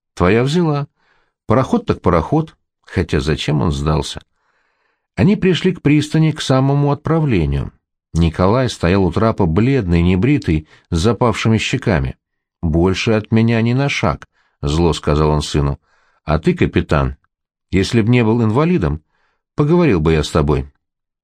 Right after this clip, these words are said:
«Папаня», Ваня со всей силы обхватил руку отца, сжатую в кулак. «Ничего ты не знаешь. Не имеешь права». Николай резко выдернул руку. «Отдай ему дыню.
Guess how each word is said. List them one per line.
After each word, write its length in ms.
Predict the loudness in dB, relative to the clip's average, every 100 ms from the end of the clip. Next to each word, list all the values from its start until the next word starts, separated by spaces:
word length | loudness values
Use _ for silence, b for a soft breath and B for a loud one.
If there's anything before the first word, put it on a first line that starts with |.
| -6
«Папаня», 640 | -6 0 0 0 -2 -4 _ _ _ -2
Ваня 340 | 0 0 -2 -6
со 180 | -6 -4
всей 260 | -2 -2
силы 260 | 0 0 0
обхватил 560 | -2 -4 -2 0 2
руку 240 | 0 0 -2
отца, 440 | -2 -4 -2 -2 b b b
сжатую 640 | -4 0 0 0 0 -2 _
в 100 | -18 -4
кулак. 460 | 0 0 0 -6 _ _ _ _ _ -2
«Ничего 340 | -2 0 0
ты 120 | 0
не 100 | 0
знаешь. 540 | 2 2 0 -2 -6 -12 _ _ _ _ 0
Не 180 | 4
имеешь 280 | 4 2 0
права». 460 | 0 0 0 -4 -8 _ _ _ _ _ _
Николай 460 | -4 -2 0 0 2
резко 320 | 0 -2 -2
выдернул 440 | 0 0 2 2 2
руку. 360 | -2 -4 -16 _ _ _ _ _ _
«Отдай 440 | -2 0 2 2 2
ему 220 | 2 2
дыню. 400 | 2 0 -2